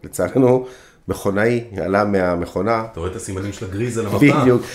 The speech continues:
Speaker 1: עשה לנו את הניווט האסטרונומי וירד למכונה, וזאת הייתה בדיחה, אה, של, אה,
Speaker 2: שמספרים עד היום בחיל
Speaker 1: מספרים
Speaker 2: הים.
Speaker 1: עד היום, מספרים אותה בחיל הים, על המכונאי שעולה לעשות את הניווט האסטרונומי,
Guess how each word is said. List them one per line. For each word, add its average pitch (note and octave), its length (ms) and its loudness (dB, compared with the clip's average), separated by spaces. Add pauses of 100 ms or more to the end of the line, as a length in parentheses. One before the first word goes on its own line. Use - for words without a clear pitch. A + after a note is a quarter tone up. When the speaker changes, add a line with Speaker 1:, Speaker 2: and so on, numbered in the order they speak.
(140)
Speaker 1:
עשה C3+ 280 4
לנו E3+ 200 8
את E3 60 2
הניווט D3 320 6
האסטרונומי D#3 640 6
וירד B2+ 440 6
למכונה, B2+ 600 6
וזאת A#2+ 320 -2
הייתה A#2 160 0
בדיחה, A2 540 0 (760)
אה, G2 560 6
של, F#2 440 0
אה, E2 1200 2 (380)
Speaker 2:
שמספרים G#3 560 -2
עד A3+ 140 4
היום F#3+ 200 2
בחיל - 160 4
Speaker 1:
מספרים E3 240 6
Speaker 2:
הים. D#3 80 6
Speaker 1:
עד F3+ 180 6
היום, F3 220 6
מספרים C3 380 0
אותה A#2+ 180 -2
בחיל G2+ 300 2
הים, A2 120 8
על G#2 100 6
המכונאי A2+ 680 4 (420)
שעולה A#2 400 6
לעשות A2+ 320 2
את G#2 80 -2
הניווט G2 360 2
האסטרונומי, C#2+ 580 -6